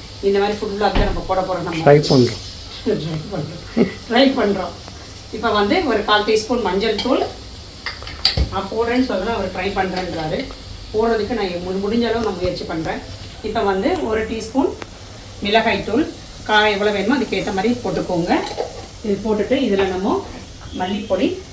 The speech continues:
Speaker 1: மிளகாய் தூள் சேர்த்துட்டு ஒரு அரை ஸ்பூன், அரை டீஸ்பூன் மல்லித்தூள், ஜீரகத்தூள், இது எல்லாமே வந்து நம்ம ஹேமாஸ் கிச்சன், அஹ், பொடிங்க தான் எல்லாமே.
Speaker 2: ப்ராடக்ட்ஸ்.
Speaker 1: ஒரு கால் டீஸ்பூன்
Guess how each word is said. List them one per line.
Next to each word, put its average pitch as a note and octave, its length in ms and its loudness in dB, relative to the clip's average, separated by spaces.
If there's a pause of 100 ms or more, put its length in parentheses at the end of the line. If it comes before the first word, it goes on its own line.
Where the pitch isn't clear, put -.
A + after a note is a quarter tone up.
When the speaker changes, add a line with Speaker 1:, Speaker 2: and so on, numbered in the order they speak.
(1500)
Speaker 1:
மிளகாய் G#3 340 -2
தூள் F#3 160 -4
சேர்த்துட்டு G#3 400 -2
ஒரு G3 180 -2
அரை F#3 280 2
ஸ்பூன், C4 340 0 (140)
அரை G#3 240 0
டீஸ்பூன் B3 480 2 (640)
மல்லித்தூள், A3 540 2 (1300)
ஜீரகத்தூள், G3 540 2 (1700)
இது F3+ 140 -2
எல்லாமே G#3 340 2
வந்து G3+ 200 0
நம்ம F#3 200 -4
ஹேமாஸ் F#3+ 400 -4
கிச்சன், E3+ 340 -8 (100)
அஹ், D#3 440 -4 (460)
பொடிங்க A#2+ 340 -2
தான் D#3+ 140 -4
எல்லாமே. D3+ 280 -4 (480)
Speaker 2:
ப்ராடக்ட்ஸ். A#2+ 520 0 (440)
Speaker 1:
ஒரு F#3+ 180 -2
கால் G#3 240 2
டீஸ்பூன் C4 440 2